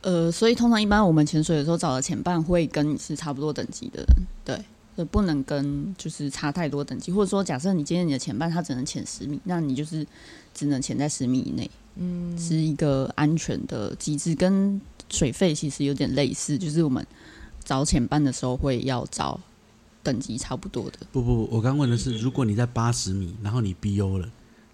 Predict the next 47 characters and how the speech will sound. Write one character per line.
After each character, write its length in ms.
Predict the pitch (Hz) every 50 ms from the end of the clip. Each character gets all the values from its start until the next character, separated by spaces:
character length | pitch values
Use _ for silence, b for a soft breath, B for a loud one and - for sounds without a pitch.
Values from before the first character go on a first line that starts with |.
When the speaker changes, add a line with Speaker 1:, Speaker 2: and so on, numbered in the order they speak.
| -
Speaker 3:
那 120 | - 123 120 123 - - - -
他 160 | - 135 131 120 - -
也 140 | - 110 107
跟 160 | - 135 123
你 140 | 131 117 104
有 120 | 101 95 90
一 180 | 98 - 104
样 100 | 113 120
的 80 | 117 104
能 180 | 101 95 98
力 140 | 113 113 101 -
八 220 | - 104 104 107
十 220 | - - - 92
米， 160 | 92 90 85 98 -
可 100 | - 98
是 120 | 92 - 117
你 200 | 107 92 90 90 - - - -
能 100 | 104 101
不 60 | 110
能 20 | 113
那 80 | 117
么 100 | 113 110
深， 360 | 104 - - - 101 101 107 107 B B B B B -
就 100 | 143 120
没 120 | 110 117
有 80 | 117 110
办 220 | 104 113 110 98
法 80 | 92 87 -
马 220 | - 104 92 82 85
上 240 | - - 107 101 92
回 160 | - 92 87
到 300 | - 104 101 92 90 87 - -
水 320 | - - - 92 85 82 90
面？ 160 | 98 98 85 78 B B B B B B B B B B - - - - - -
Speaker 1:
一 120 | - 247 214
般 200 | - 196 196 196
来 140 | 180 170 170
讲， 160 | 165 160 147
如 100 | 147 156
果 140 | 143 143 147
会 140 | 175 185
下 240 | 170 - - 175 165
这 100 | - -
么 100 | 165 147
深 300 | 139 - - 156 131 135
的 80 | 135 127
话 340 | - - 156 123 127 -